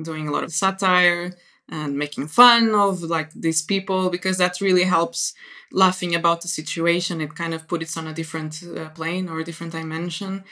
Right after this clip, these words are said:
I, I've done that, like, even on this, there was a specific situation that after a year,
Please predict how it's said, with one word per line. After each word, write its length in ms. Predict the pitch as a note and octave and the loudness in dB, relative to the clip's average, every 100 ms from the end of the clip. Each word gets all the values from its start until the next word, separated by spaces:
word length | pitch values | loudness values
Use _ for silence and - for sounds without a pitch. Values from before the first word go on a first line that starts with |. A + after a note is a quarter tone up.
| - - - - _ _ - | -20 -20 -20 -20 _ _ -18
I, 220 | - G#3 - | -6 -4 2
I've 200 | G#3 A3 | 2 4
done 180 | G#3 G3 | 4 4
that, 200 | F#3 F#3 | 2 0
like, 220 | E3+ E3+ | -2 -2
even 420 | F#3+ F#3 F3 - - | -6 -4 -6 -8 -6
on 160 | - F3+ | -4 -4
this, 160 | E3+ - | -4 -4
there 180 | F#3 | 0
was 100 | F3+ | 0
a 40 | F3 - | -2 -6
specific 340 | F#3 F3+ E3+ | -4 -4 -2
situation 500 | E3+ E3 D#3+ E3 E3+ | -4 -2 -2 -2 -4
that 140 | - - | -4 -2
after 280 | E3+ - E3+ | -4 -2 -2
a 60 | |
year, 540 | D#3 C#3+ E3 G3 A3 | 0 0 2 2 2